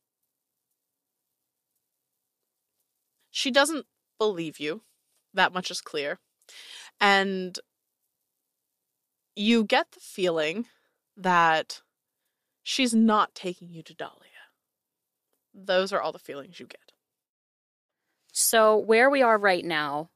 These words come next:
Speaker 2: we're still in the, like, atrium part of the entrance. We ha-, we aren't in the hallway.
Speaker 1: No, she's just trying to lead you there.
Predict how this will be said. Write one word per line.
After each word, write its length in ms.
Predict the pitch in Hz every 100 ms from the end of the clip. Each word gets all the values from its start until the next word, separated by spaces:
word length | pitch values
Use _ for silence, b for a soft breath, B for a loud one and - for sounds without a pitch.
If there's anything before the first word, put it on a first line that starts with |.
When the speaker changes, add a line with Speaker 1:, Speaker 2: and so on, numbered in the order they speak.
| _ 185
Speaker 2:
we're 200 | 190 190
still 480 | - - 180 175 -
in 340 | 160 170 165
the, 100 | 160
like, 260 | 151 147 -
atrium 920 | 156 156 - 170 165 156 151 151 151 147
part 300 | - 156 151
of 140 | - 151
the 140 | 156
entrance. 520 | 143 160 165 156 156
We 100 | 160
ha-, 200 | 165 -
we 120 | 165 165
aren't 180 | 165 -
in 220 | 151 156
the 60 | 151
hallway. 480 | 156 156 156 160 208
Speaker 1:
No, 240 | 220 165
she's 300 | - 220 208
just 120 | 208
trying 200 | 226 196
to 80 | 170
lead 240 | 143 151
you 80 | 117
there. 240 | 82 -